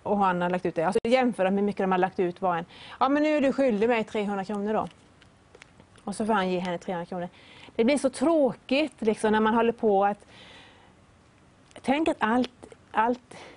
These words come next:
har vi tillsammans liksom. Och det lönar sig i längden. Ibland får du gå ut och köpa någonting för de här hundralapparna och någon annan gång så får köp-, köper jag något annat.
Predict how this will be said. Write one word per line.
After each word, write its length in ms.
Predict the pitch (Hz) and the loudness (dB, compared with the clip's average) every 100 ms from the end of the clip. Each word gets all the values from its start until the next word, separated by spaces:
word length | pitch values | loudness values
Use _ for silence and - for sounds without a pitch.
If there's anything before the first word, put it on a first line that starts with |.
| - | -4
har 180 | 220 | -2
vi 100 | 185 | 0
tillsammans 640 | 180 180 190 170 175 208 - | -4 -6 -6 -6 -6 -6 -6
liksom. 300 | 180 180 185 - - | -10 -10 -12 -18 -20
Och 200 | - 208 | -4 2
det 100 | 208 | 4
lönar 420 | 226 240 180 175 | 4 4 0 -4
sig 180 | - 202 | -4 -2
i 20 | |
längden. 300 | 196 175 180 | 0 0 -2
Ibland 340 | 202 233 254 | 0 2 2
får 80 | 254 | 2
du 340 | 180 190 240 214 233 - | 2 2 2 -2 -10 -2
gå 180 | 240 | 2
ut 300 | 226 208 - | 2 2 -2
och 240 | 202 202 196 - - - - | 0 0 -2 -12 -20 -20 -4
köpa 400 | - 220 - 185 | 0 0 0 -2
någonting 400 | 180 180 180 180 | 0 -4 -6 -4
för 180 | 190 | -2
de 220 | 175 190 180 | 0 -2 -2
här 200 | 156 175 | -4 -4
hundralapparna 720 | 190 170 170 - 175 175 175 | -4 -4 -6 -6 -6 -4 -4
och 80 | 180 | -2
någon 180 | 190 | -2
annan 200 | 208 180 | 0 0
gång 180 | 175 180 | -4 -6
så 140 | - 202 | -6 -8
får 140 | 202 | -6
köp-, 380 | - 190 - 202 | -6 -6 -6 -8
köper 300 | 190 190 185 | -6 -6 -4
jag 180 | 175 170 | -4 -6
något 140 | 175 | -6
annat. 420 | 185 - 180 - | -8 -6 -10 -14